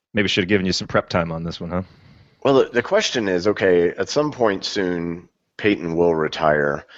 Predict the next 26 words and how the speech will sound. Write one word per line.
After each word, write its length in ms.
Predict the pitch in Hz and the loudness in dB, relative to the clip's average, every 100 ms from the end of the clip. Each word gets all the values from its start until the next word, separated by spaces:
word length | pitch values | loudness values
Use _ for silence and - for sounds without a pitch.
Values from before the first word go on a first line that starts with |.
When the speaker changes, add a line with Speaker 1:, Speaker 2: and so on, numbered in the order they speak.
| - | -8
Speaker 2:
That 120 | - - | -6 0
frees 320 | 113 98 85 | 2 2 2
up, 160 | 85 82 | 0 2
like, 220 | 78 - | 0 2
what, 240 | 82 - 80 | 2 2 -2
eighteen 420 | 87 - 87 82 | -4 -2 -4 -2
million 300 | 82 80 76 | -2 -2 0
dollars? 580 | 76 78 76 69 69 - - - _ _ _ | 2 4 2 0 -6 -12 -20 -20 _ _ _
But 180 | 95 87 | -2 2
there's 260 | 95 90 98 | 0 0 0
no 220 | 110 123 | 2 4
one 260 | 123 107 | 4 2
you 100 | 101 | 0
can 220 | 95 98 90 | -2 -2 2
go 200 | 92 85 | 2 2
get 580 | 76 101 101 71 - - _ _ _ _ _ | 0 2 2 0 -8 -16 _ _ _ _ _
who's 240 | - 92 85 | -6 -6 -2
going, 380 | 92 87 87 - _ - | 0 2 0 -6 _ 0
that, 180 | 95 - | 0 2
you 100 | 98 | 2
know, 80 | 101 | 4
you 140 | 101 | 2
just 220 | 110 113 | 2 0
can't 240 | - 113 - | 0 0 0
swap 440 | - 98 95 - | -2 0 0 2
out 320 | 95 85 80 | 2 4 0